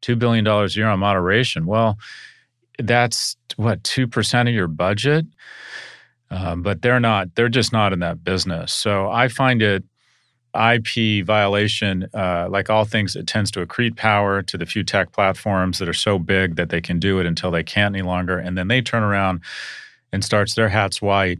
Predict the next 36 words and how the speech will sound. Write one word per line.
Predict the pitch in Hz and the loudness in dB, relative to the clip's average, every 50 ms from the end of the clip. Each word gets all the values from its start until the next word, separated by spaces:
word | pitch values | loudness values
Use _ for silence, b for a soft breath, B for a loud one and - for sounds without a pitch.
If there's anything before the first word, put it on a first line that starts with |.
| - - | -6 -4
and | 107 98 95 90 85 82 | -2 0 0 0 -2 -4
force | - - 107 101 98 90 - | -4 -4 -2 -2 0 0 -2
all | 98 95 | -2 -2
the | 90 92 | -2 -2
little | 95 110 123 127 113 | 0 2 2 2 2
players | 113 - 107 98 98 92 92 90 85 - | 0 0 0 0 2 2 0 0 -2 -4
to | - - 95 92 85 82 82 - _ _ - | -4 -2 -2 0 0 -2 -4 -8 _ _ -2
pay. | - 92 87 85 87 90 | 0 0 2 2 0 0
In | - - 104 | -2 0 0
other | 110 104 95 | 2 2 2
words, | 92 95 92 82 - - B B B B B B B _ | 2 0 0 -2 -4 -8 B B B B B B B _
look | 160 175 | -2 0
what | 277 269 202 | 2 2 4
Uber's | 156 151 156 147 117 104 92 | 4 4 4 2 2 0 0
doing. | - 92 82 80 78 - - - _ _ _ _ _ _ _ _ _ - | -2 -4 -4 -6 -6 -10 -12 -16 _ _ _ _ _ _ _ _ _ -2
Uber | 123 135 143 139 143 135 120 | 0 0 2 2 0 0 0
wasn't, | 107 113 113 110 113 107 98 95 - - _ _ _ _ _ | 0 0 0 0 0 -2 -2 -4 -6 -10 _ _ _ _ _
uh, | - 101 98 95 | -4 -2 -2 0
getting | 90 98 107 101 95 90 90 87 85 85 - _ _ _ _ _ _ 113 113 - - | 2 2 2 2 2 2 0 -2 -4 -6 -10 _ _ _ _ _ _ -16 -16 -14 -6
taxi | - 131 127 123 120 - - 123 | -2 2 2 2 2 0 -2 0
licenses, | 110 110 113 110 107 - 110 101 - 117 107 104 98 - | 2 2 2 2 0 -2 -4 -2 0 0 2 2 0 -2
but | - 95 92 | -4 -6 -6
once | 87 92 110 113 113 110 107 - - - b b b b b b b b _ | -4 0 2 2 2 2 2 0 -4 -6 b b b b b b b b _
they | - 87 110 113 113 110 | -4 0 2 2 2 4
had | 110 117 110 98 87 | 4 2 2 0 0
kind | - 110 104 | -2 -2 -2
of | 95 | 0
the | 101 | 0
market | 107 113 113 113 123 110 | 0 2 0 0 0 0
wrapped | 98 107 107 104 104 104 - | 2 2 2 2 2 0 0
up, | 107 98 98 98 - - | 2 2 2 0 -2 -2
they | - 104 101 | 0 2 2
are | 98 98 95 | 2 2 2
now | 98 101 104 104 104 | 2 2 2 2 0
going | 92 98 98 95 95 98 | 0 0 -2 0 -2 -2
to, | 95 - - 101 95 92 90 85 87 | -2 -2 0 0 2 2 0 -2 -4